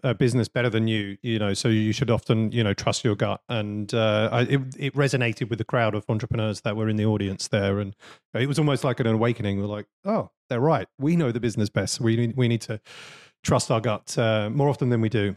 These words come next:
uh, uh, for sure. Uh, what about the hardest thing about being a C E O?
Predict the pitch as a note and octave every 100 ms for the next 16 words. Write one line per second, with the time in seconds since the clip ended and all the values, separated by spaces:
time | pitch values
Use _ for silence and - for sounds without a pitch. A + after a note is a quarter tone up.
0 | - C#3 A#2+ A2 G#2+ G#2 A#2+ A2 - A#2+
1 | G2 - - - - E3+ D#3 G3+ G3+ F3+
2 | D3+ E3+ - E3 D#3 C#3+ C#3+ C#3 B2+ -
3 | C3+ B2 G#2+